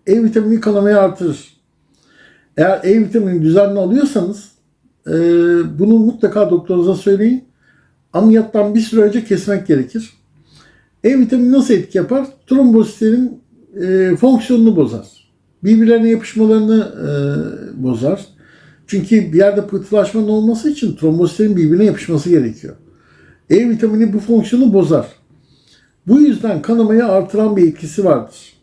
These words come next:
Antioksidan etkisi, işte prostaglandin dengesi üzerine etkisi, bunlar da,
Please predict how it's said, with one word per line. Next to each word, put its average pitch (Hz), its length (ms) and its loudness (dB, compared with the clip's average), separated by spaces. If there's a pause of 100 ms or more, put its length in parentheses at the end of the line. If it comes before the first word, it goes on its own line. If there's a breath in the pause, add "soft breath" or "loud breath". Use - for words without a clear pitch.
(300)
Antioksidan 220 640 -2
etkisi, 220 760 0
işte 165 280 -6
prostaglandin 208 1040 0 (180)
dengesi 196 460 0
üzerine 208 300 0
etkisi, 196 540 -6
bunlar 233 360 2
da, 185 320 -2